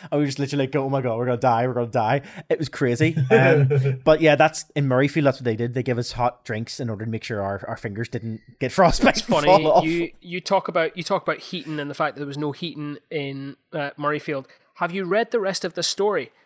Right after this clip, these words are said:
Speaker 3: and what they're having to heat?
Speaker 1: Yeah.
Speaker 3: They are having to
Speaker 2: Zinc.
Speaker 3: heat the rink.
Speaker 1: Yep.
Speaker 3: They're having to heat the ice because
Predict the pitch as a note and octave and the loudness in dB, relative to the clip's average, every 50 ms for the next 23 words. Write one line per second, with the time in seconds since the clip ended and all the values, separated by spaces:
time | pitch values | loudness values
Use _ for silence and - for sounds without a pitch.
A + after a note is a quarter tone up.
0 | _ _ _ _ - D3+ D3+ D3 D3 - _ _ - F3+ F3+ - F3+ D#3 - - | _ _ _ _ -4 -4 -2 -4 -6 -10 _ _ -4 -4 -2 -2 -2 -4 -2 -2
1 | E3+ D#3 E3+ E3 D#3+ - - C#3+ - - A#3+ G#3 - - - - - _ _ _ | -2 -2 -4 -6 -8 -10 -12 -12 -6 -4 -4 -4 -4 -6 -12 -14 -14 _ _ _
2 | _ - A2 A2+ A#2+ C3+ C3+ - _ _ _ _ _ _ _ _ _ _ _ _ | _ -6 -2 0 0 0 -2 -6 _ _ _ _ _ _ _ _ _ _ _ _
3 | _ _ _ _ _ - E3+ E3 E3 D#3+ - - A3 A3 A#3+ A3+ G#3+ C3 G3 F3 | _ _ _ _ _ -2 0 2 2 0 0 0 0 0 0 0 -2 -4 -6 -10
4 | - - - A3 G#3 - - - - _ _ _ - E3+ D#3 D3 C3+ C3+ E3 F#3+ | -10 -8 -6 -6 -6 -8 -12 -16 -18 _ _ _ -4 -2 -2 -2 -4 -2 -2 -2
5 | F3 C3+ - - - - - C3 B2+ - _ _ D3 C#3 C3 C3+ - - _ _ | -2 -4 -8 -12 -12 -8 -6 -6 -6 -8 _ _ -8 -6 -4 -4 -4 -6 _ _
6 | _ _ _ _ _ _ F#3+ F3 D3 C3+ F#3+ G3+ G#3+ A3 - - G3+ D#3+ - - | _ _ _ _ _ _ 0 0 0 0 -2 -2 -2 -4 -6 -6 -10 -8 -8 -8
7 | G#3 - - _ - D#3+ - - F3 F3+ E3+ A#2+ C3+ - - - - _ _ _ | -8 -8 -8 _ -10 -10 -6 -2 -2 -2 -2 0 -2 -2 -2 -2 -6 _ _ _
8 | _ _ _ _ _ _ _ _ _ _ _ _ _ _ _ - F3 - _ - | _ _ _ _ _ _ _ _ _ _ _ _ _ _ _ -8 -8 -8 _ -4
9 | - F3+ F#3 F3+ D#3 C3+ D3 D#3+ - - | 0 0 2 2 2 0 0 -4 -6 -8